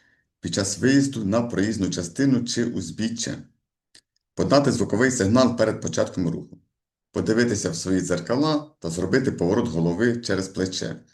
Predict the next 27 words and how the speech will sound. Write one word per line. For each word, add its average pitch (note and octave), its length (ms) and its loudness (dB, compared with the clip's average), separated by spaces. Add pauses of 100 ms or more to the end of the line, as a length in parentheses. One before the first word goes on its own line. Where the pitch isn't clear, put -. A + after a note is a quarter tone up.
(300)
перш A#2+ 240 2
ніж F2+ 240 4
виїжджати E2+ 600 2
з - 140 -8
узбіччя. F2+ 640 -2 (1400)
Так, E2 240 0
в - 80 -14
правилах F#2+ 260 6
зазначено, E3 480 4
що G#2+ 140 -2
потрібно A#2+ 320 4
впевнитися, C3+ 500 2
що - 80 -4
це - 140 -4
безпечно G#2+ 840 -2 (120)
перед E2 260 -4
початком G2 500 -2
будь-якого F#2 440 -2
маневру. E2 440 -2 (680)
Як F#2+ 220 0
ми G2 80 2
впевнюємося, C3+ 760 2 (340)
дивимося A2+ 800 0
і A2+ 80 0
в A2+ 60 2
дзеркала, C3 600 4
і A2+ 220 -2